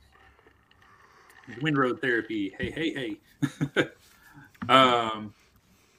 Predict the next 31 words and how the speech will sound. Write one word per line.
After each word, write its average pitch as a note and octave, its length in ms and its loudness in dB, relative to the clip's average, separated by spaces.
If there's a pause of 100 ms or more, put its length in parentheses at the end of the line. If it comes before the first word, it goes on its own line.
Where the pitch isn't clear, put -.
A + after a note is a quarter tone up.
spend F#3 300 4
the F3+ 40 0
night D#3 220 2
down C#3+ 180 2
there. C#3 120 2
I C3+ 80 2
was B2 100 -4
in C#3+ 60 -2
the C3+ 80 0
hotel, C3 320 0
like, A#2 140 -2
six - 240 -6
hours. G#2 400 -8 (760)
Um, G#2+ 460 -8 (440)
wake D3 180 8
up D3 120 6
in C3+ 60 -4
the C3 80 2
morning C3 440 0 (1160)
and, A#2 220 -2
um, G2+ 540 -8 (460)
starting C#3+ 300 6
to, B2 180 -2 (160)
getting D3+ 160 6
ready C#3+ 120 8
to C3 60 2
work C3 200 4
my B2 120 -2
way A#2+ 140 0
back G#2+ 220 -4
north. C3+ 340 -2